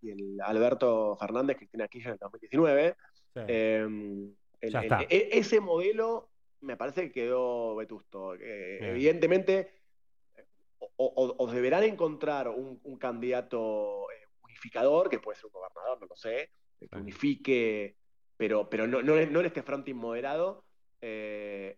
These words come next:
Speaker 1: o, o encontrar adentro un candidato que también pueda ser más, más aceptable para ciertos sectores que se fueron desencantando. Pero para mí el, el modelo fronting moderado me,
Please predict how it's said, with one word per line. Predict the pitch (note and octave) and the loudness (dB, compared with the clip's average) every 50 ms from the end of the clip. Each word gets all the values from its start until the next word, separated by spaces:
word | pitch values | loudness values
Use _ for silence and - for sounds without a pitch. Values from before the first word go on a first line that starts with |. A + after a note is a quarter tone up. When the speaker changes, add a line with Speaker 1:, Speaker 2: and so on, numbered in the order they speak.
| _ _ | _ _
Speaker 1:
o, | - B2+ A#2+ A#2 A2+ A2+ A2 A2 G#2+ G#2+ G#2+ G#2+ G#2 G#2 G#2 G2+ G2 F#2+ F2+ - _ _ | 0 2 2 2 2 2 2 0 0 0 0 0 0 -2 -2 -4 -6 -8 -12 -16 _ _
o | - A2+ A#2 A#2 | 0 2 2 2
encontrar | A#2 - - B2 A#2 D#3 D3+ D3 | 2 0 -2 -2 0 2 2 4
adentro | C#3 C#3 D#3 F3 F3 F3 D#3+ D#3 C#3 | 4 4 4 4 2 0 -4 -4 -4
un | C3 B2+ | -4 -4
candidato | B2+ A#2+ A2 A2 A2+ A#2 A#2 A#2 A#2 A2+ | -6 -8 -8 -8 -8 -8 -8 -8 -8 -10
que | G#2+ | -10
también | G2 G#2 A2+ A2 | -10 -10 -10 -8
pueda | G2 A#2 A2 | -6 -6 -6
ser | G2+ - A2+ A2 G#2+ | -6 -6 -10 -8 -8
más, | G#2+ A2 A2 A2 - - _ - | -6 -8 -8 -8 -10 -16 _ -12
más | A2+ G#2+ G#2+ G#2+ G#2+ G#2 G2+ G2+ G#2 - - _ _ - | -8 -6 -6 -4 -4 -6 -6 -8 -10 -14 -20 _ _ -18
aceptable | E2+ - - A#2+ A#2 - - - B2 A#2+ C3 C3 A#2 | -16 -10 -6 -6 -6 -4 -2 0 2 4 4 4 2
para | A#2 G#2+ G2 | 0 -2 -2
ciertos | G2+ - B2 A#2 - A#2+ - | -4 -4 -6 -6 -6 -8 -10
sectores | - G#2+ - - - B2 A#2 G#2 | -10 -12 -6 -2 -2 -2 -2 -2
que | - - G2+ | -6 -8 -12
se | - G#2 G2 | -12 -12 -10
fueron | - B2+ A#2 A2 A2 | -6 -4 -4 -4 -4
desencantando. | G2 - A2 G#2+ G#2 G#2 A#2 D3 D3 C#3+ D#3 F#3 G3+ - - - - _ _ | -6 -8 -8 -6 -4 -2 0 0 2 2 2 2 0 -2 -8 -20 -20 _ _
Pero | - B2+ A#2+ | 0 2 2
para | G2 B2+ A#2+ B2+ | 2 2 2 4
mí | D3+ F3 G3 | 4 6 6
el, | F#3+ F3+ E3+ | 4 4 2
el | D3+ C3 B2+ | -2 -6 -4
modelo | C3 C3+ C#3 D3+ D#3+ E3+ E3+ D#3 | -2 0 2 2 2 4 2 0
fronting | - C#3+ D3 D3 C3+ C#3+ C3+ | 0 -2 -4 -4 -4 -6 -6
moderado | B2+ B2+ B2 A#2+ A#2 C3 C#3+ - B2+ F3+ F#3 - - - _ _ _ _ _ _ _ _ _ _ _ - | -6 -6 -6 -6 -6 -4 0 2 2 2 0 -2 -8 -14 _ _ _ _ _ _ _ _ _ _ _ -14
me, | A#2 G#2+ | -14 -14